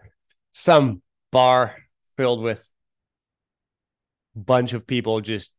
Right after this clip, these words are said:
trying to antagonize each other with minimal repercussions for what is said.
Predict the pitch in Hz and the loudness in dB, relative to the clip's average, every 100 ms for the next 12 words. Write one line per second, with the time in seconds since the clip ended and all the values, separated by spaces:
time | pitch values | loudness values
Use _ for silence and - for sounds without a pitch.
0 | _ - 117 113 107 104 - 107 107 107 | _ -4 -2 -2 -4 -8 -4 -4 -2 -4
1 | 98 101 98 - 101 98 95 - _ _ | -6 -6 -10 -10 -8 -6 -8 -10 _ _
2 | _ _ _ _ _ _ _ _ _ _ | _ _ _ _ _ _ _ _ _ _
3 | 104 101 - 113 107 123 123 120 110 117 | -12 -12 -10 -2 2 4 4 4 4 2
4 | 110 107 113 104 110 104 107 101 90 - | 0 -2 0 0 -4 -4 -2 0 -4 -4
5 | 107 80 78 | -4 -4 -6